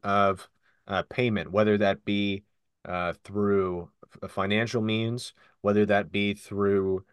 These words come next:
uh, exposure, maybe being mentioned more, uh, on social media platforms. Uh, I, I don't really understand this question.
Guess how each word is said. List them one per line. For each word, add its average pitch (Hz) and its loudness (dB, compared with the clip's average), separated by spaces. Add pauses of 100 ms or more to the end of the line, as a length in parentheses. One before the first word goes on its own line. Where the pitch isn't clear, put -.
(160)
uh, 92 -2
exposure, 101 0
maybe 104 0
being 95 -6
mentioned 95 -6
more, 98 -4 (340)
uh, 85 0
on 98 -2
social 104 -2
media 98 -2
platforms. 110 -2 (140)
Uh, 87 -2
I, 127 6
I - 4
don't 131 4
really 120 2
understand 107 -2
this 90 -10
question. 101 0